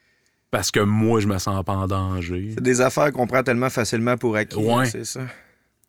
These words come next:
Speaker 1: Tristem-, je, je, je, je, je, je rends grâce tristement à ça.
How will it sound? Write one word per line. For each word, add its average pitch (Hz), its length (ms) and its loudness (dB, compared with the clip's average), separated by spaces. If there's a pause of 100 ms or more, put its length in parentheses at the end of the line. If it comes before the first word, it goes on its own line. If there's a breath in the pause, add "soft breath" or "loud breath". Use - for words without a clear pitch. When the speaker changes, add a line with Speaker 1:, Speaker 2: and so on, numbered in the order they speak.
(1400)
Speaker 1:
Tristem-, 117 600 2 (140)
je, - 220 -6
je, 113 360 -2
je, 101 280 -2
je, 101 140 -4 (120)
je, 101 140 -8 (680)
je 101 200 -4
rends 98 340 -2
grâce 92 420 -2
tristement 92 720 -4
à 90 100 -6
ça. 87 200 -6